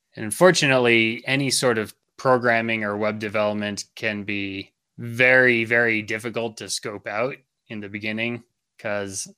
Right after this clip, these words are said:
you know, s-, you look at something and it could end up being, like, you know, a one hour thing, or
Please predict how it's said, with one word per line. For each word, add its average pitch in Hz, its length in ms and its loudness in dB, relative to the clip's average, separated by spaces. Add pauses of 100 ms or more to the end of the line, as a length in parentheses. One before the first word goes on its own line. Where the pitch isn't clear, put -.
(180)
you 117 120 -6
know, 107 300 -2
s-, - 200 -4
you 123 220 -2
look 139 180 0
at 127 120 0
something 113 800 -4
and 107 300 -4
it 101 180 -12
could 208 220 4
end 143 160 4
up 113 160 0
being, 120 300 -4
like, 104 340 -10 (260)
you 117 100 -4
know, 110 160 -2
a 113 160 -2
one 117 260 0
hour 113 320 -2
thing, 143 480 -6 (100)
or 120 500 -4